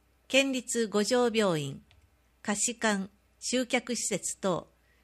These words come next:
実施対象外のところもあります。ご理解とご協力を賜りますようよろしくお願いします。問い合わせ、県人事課。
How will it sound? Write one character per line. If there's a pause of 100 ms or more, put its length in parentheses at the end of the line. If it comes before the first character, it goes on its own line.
(180)
実
施
対
象
外
の
と
こ
ろ
も
あ
り
ま
す。 (1040)
ご
理
解
と
ご
協
力
を
賜
り
ま
す
よ (240)
う
よ
ろ
し
く
お
願
い
し
ま
す。 (1500)
問
い
合
わ
せ、 (240)
県
人
事
課。